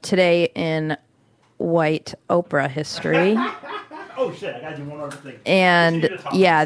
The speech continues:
Speaker 2: that.
Speaker 1: these are, these are gonna be around, like, when I was in college. Um, so early college years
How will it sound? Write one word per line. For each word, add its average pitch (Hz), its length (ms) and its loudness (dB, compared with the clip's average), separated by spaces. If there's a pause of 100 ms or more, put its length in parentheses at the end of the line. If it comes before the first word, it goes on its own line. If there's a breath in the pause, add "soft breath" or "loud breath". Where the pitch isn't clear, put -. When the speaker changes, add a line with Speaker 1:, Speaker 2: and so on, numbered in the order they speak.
Speaker 2:
that. 170 40 4
Speaker 1:
these 180 340 4
are, 160 580 2 (100)
these 180 260 2
are 208 80 4
gonna 214 160 2
be 190 240 4
around, 165 380 4
like, 160 220 2
when 160 100 2
I 151 120 2
was 151 200 0
in 151 100 2
college. - 800 -4 (240)
Um, 151 480 0
so 143 580 0 (380)
early 156 280 2
college 139 480 -2
years 135 580 -4